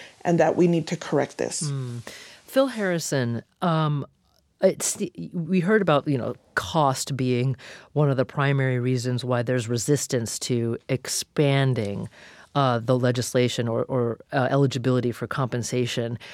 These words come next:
Speaker 2: But also in the original legislation from nineteen ninety, that, that cutoff date of nineteen seventy-one, I, I wanna explore that a little bit more because,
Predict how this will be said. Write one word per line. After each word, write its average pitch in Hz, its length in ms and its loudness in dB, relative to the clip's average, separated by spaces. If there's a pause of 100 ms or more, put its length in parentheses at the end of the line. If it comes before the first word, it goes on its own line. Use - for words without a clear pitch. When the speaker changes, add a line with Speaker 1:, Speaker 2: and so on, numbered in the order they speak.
(360)
Speaker 2:
But - 160 4 (280)
also 302 340 4
in 269 200 4
the 254 140 6
original 226 640 4
legislation 185 540 4
from 160 180 2
nineteen 151 400 2
ninety, 143 280 2
that, 165 220 4 (120)
that - 180 0
cutoff 208 640 2
date 110 200 -6
of 135 120 -2
nineteen 170 400 0
seventy-one, 131 720 0
I, 156 120 2
I 190 60 2
wanna 285 200 4
explore 175 420 2
that 123 160 4
a 120 40 2
little 123 220 0
bit 117 180 -4
more 120 240 -6
because, 180 520 2